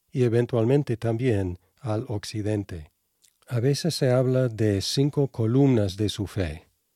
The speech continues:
Tienen un credo muy sencillo: "No hay más Dios que Alá y Mahoma es su profeta". Segunda columna es la oración cinco veces al día en dirección de la Meca.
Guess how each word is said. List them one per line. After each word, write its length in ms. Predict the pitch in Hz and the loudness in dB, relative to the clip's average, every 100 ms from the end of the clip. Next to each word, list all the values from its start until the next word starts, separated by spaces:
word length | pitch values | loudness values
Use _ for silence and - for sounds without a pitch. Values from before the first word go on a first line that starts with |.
| _ _ - | _ _ -6
Tienen 420 | - 117 123 113 | 0 2 2 2
un 220 | 139 147 | 2 2
credo 440 | 165 135 117 127 131 | 2 2 2 2 0
muy 280 | 110 113 120 | 0 0 0
sencillo: 640 | 165 170 107 90 87 127 _ _ _ _ _ _ | 0 0 -2 -4 -4 -6 _ _ _ _ _ _
"No 360 | - 104 143 156 | -4 2 2 4
hay 140 | 139 | 2
más 420 | 139 117 117 143 - | 2 2 2 -2 -8
Dios 420 | 127 110 107 - | -2 0 0 -4
que 220 | - 107 | -6 -4
Alá 520 | 107 123 120 87 87 - _ _ _ | 0 0 0 -2 -6 -10 _ _ _
y 160 | 143 117 | -2 0
Mahoma 560 | 110 104 117 131 135 - | 2 2 4 4 0 0
es 200 | 110 - | -2 -4
su 420 | - 110 104 107 | -4 -2 -2 -4
profeta". 680 | - 104 87 95 - 80 - _ _ _ _ _ _ - | -6 -6 -4 -6 -6 -12 -14 _ _ _ _ _ _ -10
Segunda 640 | - 113 120 156 156 156 | -2 2 4 4 4 2
columna 640 | - 113 104 90 87 123 - _ - | 0 0 0 -2 -4 -6 -12 _ -4
es 400 | 113 127 - _ _ | -2 -2 -6 _ _
la 160 | - 110 | -2 0
oración 600 | 104 104 - 135 139 147 | 0 0 0 2 2 0
cinco 380 | - 151 160 156 | 0 -2 0 0
veces 440 | 123 120 135 - | 0 -2 -4 -2
al 160 | 131 135 | -2 0
día 380 | 101 90 92 - _ _ _ | -2 -4 -6 -10 _ _ _
en 220 | 127 131 | 0 0
dirección 760 | 151 147 143 - 117 107 107 139 | 2 0 -2 -2 0 0 0 -2
de 160 | 110 | 0
la 160 | 101 98 | 2 0
Meca. 460 | 95 90 87 73 | 0 -2 -6 -12